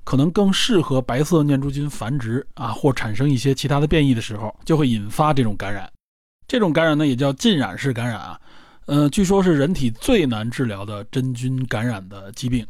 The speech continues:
所以由此也可以看出来，艾瑞克他们研究的这个领域啊，也是非常的重要。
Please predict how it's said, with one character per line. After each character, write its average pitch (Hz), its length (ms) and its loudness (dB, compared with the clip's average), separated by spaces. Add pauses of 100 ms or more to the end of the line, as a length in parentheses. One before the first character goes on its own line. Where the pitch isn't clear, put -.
(420)
所 - 160 0
以 220 100 2
由 220 120 4
此 196 140 2
也 151 40 2
可 147 80 4
以 180 60 4
看 170 180 0
出 135 80 0
来， 123 120 2
艾 139 120 2
瑞 151 120 4
克 131 80 2
他 151 100 2
们 143 80 4
研 127 100 4
究 156 120 2
的 160 80 6
这 147 80 6
个 123 80 2
领 104 80 -4
域 104 160 0
啊， 98 120 -4
也 98 120 -12
是 110 80 -12
非 151 180 -2
常 139 160 0
的 151 60 0
重 147 240 0
要。 117 180 -2